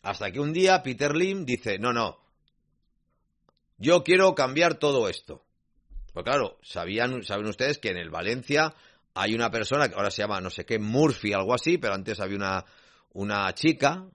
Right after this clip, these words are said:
no sé si era una, o señorita, señora, no lo sé, que no tenía ni idea de fútbol, ni idea, y que estaba allí como, eh, responsable de lo que pasaba en el Valencia,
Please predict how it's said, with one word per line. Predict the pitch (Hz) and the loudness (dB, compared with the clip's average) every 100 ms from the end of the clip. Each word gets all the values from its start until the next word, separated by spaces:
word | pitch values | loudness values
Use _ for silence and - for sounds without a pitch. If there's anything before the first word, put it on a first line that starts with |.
| - | -16
no | 85 | -14
sé | - | -14
si | 87 | -10
era | 85 85 | -8 -8
una, | 85 80 - | -8 -12 -12
o | 78 | -14
señorita, | - 71 90 127 123 | -14 -8 -6 -2 -4
señora, | 101 87 120 90 | -4 -4 -2 -4
no | 82 | -6
lo | 92 | -10
sé, | - 165 190 - _ _ | -6 -6 -6 -12 _ _
que | - | -4
no | 113 | -4
tenía | 123 147 175 143 | -2 -2 -2 -2
ni | 156 202 220 | -6 -4 0
idea | 185 196 202 | 4 6 6
de | 190 | 4
fútbol, | 156 160 104 85 76 _ _ | 2 2 2 -2 -4 _ _
ni | - 196 233 | -10 -8 -4
idea, | 202 175 110 78 _ _ - - - | -2 0 -2 -6 _ _ -12 -12 -10
y | - 113 | -8 -6
que | |
estaba | 117 160 170 | 0 6 6
allí | 180 208 220 | 6 4 0
como, | 165 156 165 185 - | 0 2 2 0 -4
eh, | 131 120 120 | -8 -4 -2
responsable | 127 - 117 - 147 170 190 | -2 -2 -2 6 6 8 6
de | 165 | 6
lo | 135 117 | 4 2
que | 113 | 0
pasaba | 104 113 131 | -2 2 2
en | 151 | 4
el | 160 | 4
Valencia, | 160 180 170 175 185 202 | 4 2 2 4 4 2